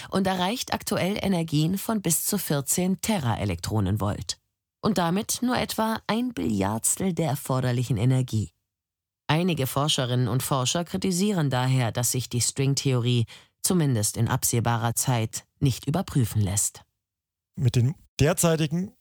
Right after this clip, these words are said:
Speaker 2: Technologien ist es nicht möglich, so hohe Energien zu produzieren. Aber wir wissen nicht, was die Zukunft für uns bereithält. Wichtig ist aus theoretischer Sicht, dass es prinzipiell möglich ist.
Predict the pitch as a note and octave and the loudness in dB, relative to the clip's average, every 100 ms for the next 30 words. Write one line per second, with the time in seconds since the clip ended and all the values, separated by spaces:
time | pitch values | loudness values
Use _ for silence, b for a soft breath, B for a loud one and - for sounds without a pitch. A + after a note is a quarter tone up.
0 | - C#3+ C#3 D3+ B2+ A2 A#2+ A#2 - - | -4 -2 0 2 2 2 0 0 0 -4
1 | A2 C#3+ E3+ - F3+ - F#3 - D3+ E3 | 0 0 0 -2 -2 -2 -4 -4 -2 -2
2 | F3+ G#3 D#3 D#3 C3+ E3+ - - D3 C#3+ | -4 -2 -2 -2 -2 -2 -4 -8 -6 -4
3 | - E3+ E3+ F#3 G3 _ B B B B | -4 -2 0 -2 -6 _ B B B B
4 | - A#2 A2+ A2 A2+ - A#2 G2 - G2+ | 0 2 4 2 2 2 2 2 0 -2
5 | - G#2 A#2 A2+ G2 - - - _ - | -2 -8 -6 -2 -4 -4 -14 -18 _ -8
6 | B2+ A#2 - - G#2+ G2 G#2 G2+ F3+ F3+ | -4 -4 -4 0 0 2 0 0 0 2
7 | G3 - F#3 - - B B B2+ A2+ - | 0 0 0 0 -2 B B 0 0 2
8 | C3 D#3+ F#3 G3 E3+ D3 E3 - - b | 2 2 0 0 0 0 -2 -4 -16 b
9 | - B2+ B2 - - A#3 E3+ A#2+ A2 F#2+ | 0 2 2 2 4 4 4 2 2 0
10 | F#2+ - - - - | -2 -6 -16 -18 -18